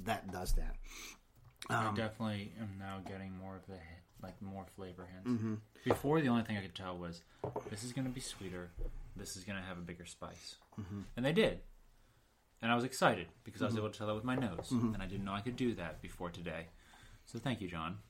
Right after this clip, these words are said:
Speaker 1: You're very welcome,
Speaker 2: for inviting
Speaker 1: sir.
Speaker 2: me on this journey. Um, but it's sitting out longer. I'm definitely picking up on a little bit of vanilla in that.
Speaker 1: Okay, so real quick, while you're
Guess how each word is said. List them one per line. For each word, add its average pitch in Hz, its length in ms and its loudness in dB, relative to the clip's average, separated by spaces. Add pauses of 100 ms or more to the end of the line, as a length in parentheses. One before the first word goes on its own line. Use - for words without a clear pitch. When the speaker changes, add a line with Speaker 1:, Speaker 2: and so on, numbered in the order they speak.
(460)
Speaker 1:
You're 147 100 -2
very 147 140 4
welcome, 120 180 2
Speaker 2:
for 127 80 2
inviting 110 280 4
Speaker 1:
sir. - 20 4
Speaker 2:
me 110 100 4
on 113 80 2
this 117 100 -2
journey. 90 380 -2 (580)
Um, 110 760 8 (2250)
but 110 400 8 (1500)
it's 151 220 0
sitting 123 260 6
out 139 200 4
longer. 95 400 0 (1900)
I'm 113 80 2
definitely 131 280 2
picking 107 220 -2
up 95 140 -2
on 90 100 -2
a 90 60 -4
little 90 140 -6
bit 87 100 -4
of 85 60 -6
vanilla 85 340 -8
in - 140 -12
that. 82 80 -16 (1300)
Speaker 1:
Okay, 131 260 4
so 127 340 6 (240)
real 127 160 6
quick, 120 300 2
while 113 140 2
you're 107 160 2